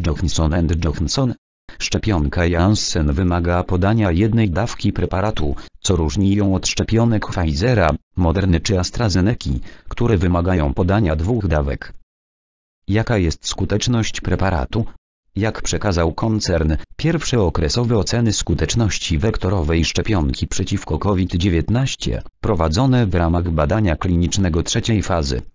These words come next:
objęły czterdzieści cztery trzysta dwadzieścia pięć ochotników. Po upływie dwadzieścia osiem dni od podania preparatu szczepionka Janssen zmniejszała ryzyko zachorowania na covid dziewiętnaście o umiarkowanym lub ciężkim przebiegu o sześćdziesiąt sześć procent.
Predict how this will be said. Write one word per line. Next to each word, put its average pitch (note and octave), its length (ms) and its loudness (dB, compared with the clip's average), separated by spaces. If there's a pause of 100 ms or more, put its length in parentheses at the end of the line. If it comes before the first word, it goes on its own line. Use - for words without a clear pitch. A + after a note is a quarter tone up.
(100)
objęły G2+ 440 0
czterdzieści G2+ 560 -2
cztery A2+ 380 0
trzysta G#2+ 400 -2
dwadzieścia F#2+ 540 0
pięć A#2 360 0
ochotników. D#2+ 880 -4 (960)
Po F#2+ 140 2
upływie F#2 560 0
dwadzieścia E2 600 -2
osiem F2 380 0
dni F2+ 320 0
od - 200 -2
podania G2+ 440 2
preparatu G2 540 -2
szczepionka F2 680 0
Janssen F2+ 580 2
zmniejszała F#2+ 680 2
ryzyko F#2 360 2
zachorowania E2+ 680 0
na F#2 140 2
covid F#2 360 0
dziewiętnaście F2 880 0
o D2+ 80 0
umiarkowanym D#2+ 840 2
lub B2+ 220 -2
ciężkim B2 500 2
przebiegu F#2 600 0
o - 60 0
sześćdziesiąt E2 640 0
sześć - 300 -2
procent. D#2+ 640 0